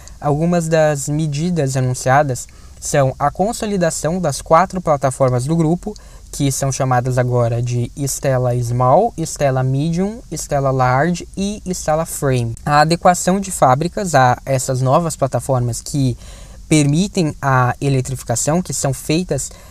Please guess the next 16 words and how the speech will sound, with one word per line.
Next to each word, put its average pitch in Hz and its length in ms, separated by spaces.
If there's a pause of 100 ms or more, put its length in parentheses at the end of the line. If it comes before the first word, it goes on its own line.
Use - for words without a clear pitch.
(220)
tanto 190 320
pra 160 140
carros 131 440 (240)
a 151 140
combustão 131 540
quanto 170 400
pra 147 160
carros 120 600
elétricos, 143 600
cem - 120
por 135 160
cento 127 240
elétricos 170 480
e 165 60
também 127 420
híbridos, 220 460